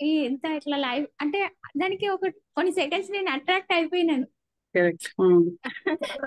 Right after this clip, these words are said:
Speaker 1: అట్రాక్ట్ అయిపోయినాను. ఇట్లా ఓకే, ఆ, ఎంత బాగున్నారు, ఎంత హ్యాపీగా ఉన్నారు, అట్లా, అట్లా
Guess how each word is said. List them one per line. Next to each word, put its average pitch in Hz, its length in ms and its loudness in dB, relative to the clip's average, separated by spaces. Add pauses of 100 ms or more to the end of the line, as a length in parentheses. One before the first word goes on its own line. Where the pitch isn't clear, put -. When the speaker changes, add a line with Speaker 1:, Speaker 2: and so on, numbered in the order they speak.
Speaker 1:
అట్రాక్ట్ - 380 -2
అయిపోయినాను. 330 680 4
ఇట్లా 208 320 4 (380)
ఓకే, 294 280 0 (240)
ఆ, 240 80 -2
ఎంత 269 280 -2
బాగున్నారు, 294 560 0
ఎంత 311 280 -6
హ్యాపీగా 294 400 -4
ఉన్నారు, 294 360 0
అట్లా, 254 300 -6 (120)
అట్లా 370 340 -2